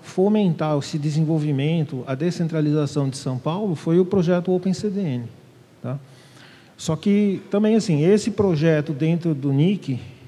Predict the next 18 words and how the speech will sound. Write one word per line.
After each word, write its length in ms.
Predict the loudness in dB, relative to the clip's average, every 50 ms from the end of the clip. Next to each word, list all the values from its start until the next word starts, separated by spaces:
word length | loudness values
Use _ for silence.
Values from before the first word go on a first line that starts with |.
| -20 -20 -12 -6
tá? 180 | -6 -4 -4 -6 -10 -16 -20 -20 -20 -20 -20 -20 -20 -20 _ -4
Ele, 540 | -2 -2 0 0 0 0 0 0 0 -2 -4 -4
ele 260 | -2 0 0 0 0
foi 220 | 0 0 0 0
visto 520 | 2 2 2 2 0 0 0 0 0 -2 -4 -6 -12 -10 -8
de 100 | -8 -4
que 120 | -4 -4
forma? 460 | -4 -2 0 0 0 0 -2 -4 -6 -4 -2
Ele 220 | -2 0 0 0
tem 180 | 0 0 0 0
que 100 | -2 -4
ser 160 | -4 -2 -2
um 60 | 0
projeto 400 | 2 0 0 0 0 -2 -2 -2
autossustentável, 1000 | -2 0 0 -2 -2 -4 -6 -8 -4 -2 -2 -2 0 0 -2 -2 -2 -2 -4 -6 -8 -10 -14 -20 -20 -20 -20 -20 _ _
tá? 160 | -8 -4 -2 -2
Ou 80 | -2
seja, 340 | -4 -6 -6 -6 -6 -6 -8